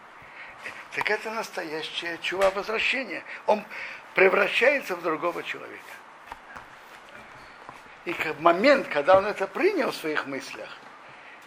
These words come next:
и решил в сердце это делать, так это у него большая заслуга. Он имеет заслугу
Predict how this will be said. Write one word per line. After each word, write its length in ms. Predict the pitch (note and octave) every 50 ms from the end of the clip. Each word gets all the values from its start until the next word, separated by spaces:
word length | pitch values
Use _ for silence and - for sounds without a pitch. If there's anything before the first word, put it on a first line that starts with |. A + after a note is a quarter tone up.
| - - - -
и 320 | E3+ F3+ F3+ F3 E3 - - -
решил 540 | D#3 F3+ F#3+ E3+ - - - B3 B3+ F#3
в 80 | - -
сердце 420 | - - G3+ G3+ - - - D3+
это 200 | D3+ - F3+ F#3
делать, 420 | F3+ - G4 C5+ A#4+ - - - - - - - - - - -
так 140 | - - G3+
это 200 | G3+ G3 F#3+ F#3+
у 20 |
него 480 | F3+ F3 F3 F3 G#3 A#3 B3 A#3+ B3 B3
большая 420 | B3 G3+ F#3 - - G3+ C4 C4+
заслуга. 520 | A#3+ B3 A#3 - - A#3+ B3 A3 F#3+ F3 - - - - - - - - - - - - - - -
Он 220 | - E3+ F3+ F#3 F#3
имеет 420 | F3+ F#3+ B3 D4 C4+ A#3+ G3+ -
заслугу 760 | E3+ F#3 F3+ - - - D4 G#4+ A4+ A4 - F#3 D3 B2+ -